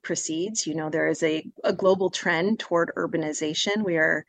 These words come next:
uh, in the last couple of decades, we have crossed over the threshold of fifty percent of us now live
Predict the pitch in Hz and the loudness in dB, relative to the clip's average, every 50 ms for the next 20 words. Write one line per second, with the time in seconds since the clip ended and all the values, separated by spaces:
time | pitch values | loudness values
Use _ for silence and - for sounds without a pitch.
0 | - - - - - - - _ - 165 165 160 - - 165 165 165 165 165 175 | -16 -20 -20 -20 -20 -20 -20 _ -2 2 2 2 2 2 2 2 4 6 6 4
1 | 170 - - - 185 - 180 160 156 - 170 165 165 - 190 180 185 185 - - | 4 2 -4 -8 -8 -4 -2 -2 -2 0 -2 -4 -4 -2 -2 -2 -2 -2 -2 -2
2 | 165 160 160 - - - 185 165 160 - - - - - 165 - 160 160 160 160 | 0 0 -2 -2 -4 -4 -2 -2 -2 -2 -4 -2 -2 -2 -2 0 0 -2 0 0
3 | 160 156 - - 170 160 - - 170 160 - 156 151 - - - 185 165 - - | -2 -4 -4 -4 -4 -4 -4 -2 -2 -2 -2 -2 -6 -6 -4 -4 -4 -2 -2 -6
4 | 175 _ - 180 - - - 165 170 170 170 - - 175 160 160 156 156 - - | -6 _ -6 -6 -6 -2 0 0 -2 -2 -4 -4 -6 -2 -2 -2 -4 -4 -4 -8
5 | 151 147 143 156 151 160 165 165 185 180 - 151 160 156 160 175 | -8 -4 -2 -2 0 2 2 0 0 -2 -2 0 2 2 2 0